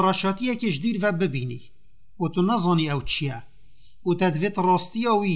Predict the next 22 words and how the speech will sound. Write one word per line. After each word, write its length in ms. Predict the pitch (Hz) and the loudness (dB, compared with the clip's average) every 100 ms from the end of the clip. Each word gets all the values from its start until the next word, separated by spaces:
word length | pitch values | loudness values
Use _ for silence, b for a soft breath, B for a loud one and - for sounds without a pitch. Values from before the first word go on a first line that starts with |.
| 139 | 2
یا 80 | 165 | 2
گشتی 440 | 151 139 165 - 254 | 2 2 2 0 0
بزانی، 560 | 165 147 123 123 117 - - - - - - - 147 | 0 -2 -4 -8 -12 -14 -18 -18 -18 -18 -18 -10 -2
دێ 100 | 165 | -2
پرسیارکەی 760 | 160 147 165 185 208 202 202 208 208 - - - | 2 2 4 4 2 0 0 -2 -6 -14 -18 -4
ما 280 | 147 190 247 185 | 2 4 4 2
هو، 140 | 156 123 120 - - - - | 0 -2 -8 -14 -18 -16 -12
یعنی 220 | 110 123 | -8 -6
ئەو 100 | 131 131 | -6 -4
چیە؟ 260 | - 220 131 - - - - - - - - 165 | -2 -2 -4 -8 -16 -16 -16 -16 -16 -16 -8 0
دەمێ 220 | 180 190 | 4 4
بەرسڤەتە 520 | 185 180 185 190 196 202 | 4 2 2 2 2 0
ئەد 140 | 180 196 | 0 0
ئێتە 220 | 202 185 175 180 | 0 0 0 2
دان 200 | 214 226 - | 2 2 2
ئەو 160 | 190 226 233 | 2 2 0
حەیوانەکە، 840 | - 165 156 156 214 196 156 - 117 - - - - - - - | 0 2 4 4 4 2 0 -4 -8 -10 -16 -16 -16 -18 -12 -2
ئەڤەت 260 | 156 175 175 | 2 2 0
بتە 180 | 143 190 156 | -2 0 0
جنس. 280 | 147 123 - - - - - - - - - - | 0 2 2 2 -2 -18 -18 -18 -18 -18 -18 -6
چونکی 380 | - 170 170 170 175 175 - | 0 2 2 0 0 -4 -2
حەیوانیەت 600 | 165 165 160 170 233 | 0 2 2 2 0